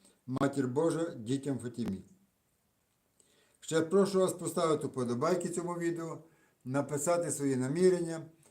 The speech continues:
інші коментарі, для того, щоб YouTube більше поширював нашу молитву і більше молільників до нас долучалося. Святі Луція, Франциско, Жасінта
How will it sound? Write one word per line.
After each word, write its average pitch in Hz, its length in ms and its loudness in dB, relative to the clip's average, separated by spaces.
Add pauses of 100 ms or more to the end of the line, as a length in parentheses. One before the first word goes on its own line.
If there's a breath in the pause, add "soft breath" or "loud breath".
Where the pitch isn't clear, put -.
(160 soft breath)
інші 175 340 -2
коментарі, 151 720 -4 (420 soft breath)
для 131 140 0
того, 175 260 0
щоб 151 200 -6
YouTube 165 300 -4
більше 143 320 -4
поширював 131 680 0
нашу 120 260 -6
молитву 170 580 0 (420 soft breath)
і 127 100 -6
більше 156 360 -2
молільників 147 640 -4
до 117 80 -4
нас 120 220 -2
долучалося. 107 720 -10 (2500)
Святі 170 360 0
Луція, 185 600 4 (280)
Франциско, 180 840 2
Жасінта 160 680 0